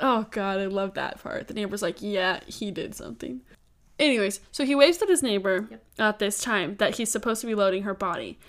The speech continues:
Speaker 2: Okay.
Speaker 1: But then people who knew her, like the bread dr-, the bread truck driver, saw her closer to ten.
Speaker 2: Closer to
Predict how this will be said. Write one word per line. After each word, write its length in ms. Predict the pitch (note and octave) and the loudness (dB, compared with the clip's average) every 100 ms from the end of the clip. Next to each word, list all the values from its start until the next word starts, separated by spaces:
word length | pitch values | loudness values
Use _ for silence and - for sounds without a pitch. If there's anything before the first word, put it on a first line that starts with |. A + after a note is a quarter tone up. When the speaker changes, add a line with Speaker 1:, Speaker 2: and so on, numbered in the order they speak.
| - | -20
Speaker 2:
Okay. 100 | A3 A3 | -16 2
Speaker 1:
But 180 | C4+ C4 | 2 4
then 200 | B3+ B3 | -2 0
people 440 | - E4 F#4 F4+ | 0 2 2 0
who 400 | D#4 C#4+ B3 - - - | 0 0 -2 -4 -10 -6
knew 580 | G#3 G#3 A#3 D4 F4 | -2 0 2 4 4
her, 520 | C#4+ - F#3+ C#3 G2+ C4 B3+ | 2 -2 -4 -4 -6 -10 -4
like 360 | A3+ G#3+ - - | 0 0 -4 -6
the 340 | A3 G3+ F#3+ F#3+ | 0 2 0 -2
bread 360 | G#3+ A3+ C#4+ B3+ | 0 2 0 -2
dr-, 240 | - - _ _ _ | -10 -10 _ _ _
the 120 | - G3+ | -4 -2
bread 280 | G#3+ B3 C#4 | 2 0 2
truck 280 | B3 G#3 - | -2 -2 -2
driver, 440 | F#3+ F#3+ F#3 F#3+ | -4 -2 -4 -6
saw 420 | - - A#3 D4 D4+ | -6 -2 4 4 2
her 420 | A#3 G3+ G3+ - | -2 -4 -4 -10
closer 400 | - A#3 A#3 A#3+ A#3 | -6 -2 -2 -2 -4
to 120 | G#3+ | -6
ten. 480 | - A#3 G#3 - - _ - - - | -8 -8 -8 -8 -16 _ -20 -20 -20
Speaker 2:
Closer 260 | - A3+ A3+ | -10 -10 -8
to 120 | G#3 | -12